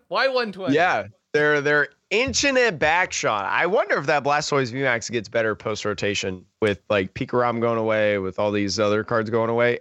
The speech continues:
Speaker 2: Aggro even. What's it
Speaker 1: Yeah.
Speaker 2: weak to?
Speaker 1: Oh, uh, lightning. Uh,
Speaker 2: Oh, yeah,
Speaker 1: but
Speaker 2: when
Speaker 1: it's a
Speaker 2: Pikarom goes
Speaker 1: water,
Speaker 2: away.
Speaker 1: it's an, it's a water that's not weak to metal, so that's good.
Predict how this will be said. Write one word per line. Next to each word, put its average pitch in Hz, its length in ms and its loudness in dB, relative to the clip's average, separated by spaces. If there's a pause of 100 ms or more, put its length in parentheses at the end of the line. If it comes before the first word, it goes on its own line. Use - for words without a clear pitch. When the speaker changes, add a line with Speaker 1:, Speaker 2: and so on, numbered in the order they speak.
Speaker 2:
Aggro 120 440 0
even. 123 300 -2 (220)
What's 240 180 0
it 214 60 4
Speaker 1:
Yeah. 147 60 0
Speaker 2:
weak 160 220 0
to? 214 300 0 (220)
Speaker 1:
Oh, 151 160 -12
uh, 143 40 -8
lightning. 120 440 -4 (260)
Uh, 120 380 -2
Speaker 2:
Oh, 151 100 2
yeah, 135 240 4
Speaker 1:
but - 100 0
Speaker 2:
when 117 100 -2
Speaker 1:
it's 117 80 -6
a 156 40 0
Speaker 2:
Pikarom 135 220 2
goes 123 80 0
Speaker 1:
water, 240 320 2
Speaker 2:
away. 117 240 -2
Speaker 1:
it's 185 140 -2
an, 185 140 -2
it's 196 140 -2
a 175 40 2
water 185 320 0
that's 226 180 -8
not 170 260 -2
weak 208 180 -4
to 202 120 -8
metal, 165 460 -2 (160)
so 131 160 -8
that's 156 220 -4
good. 285 360 -8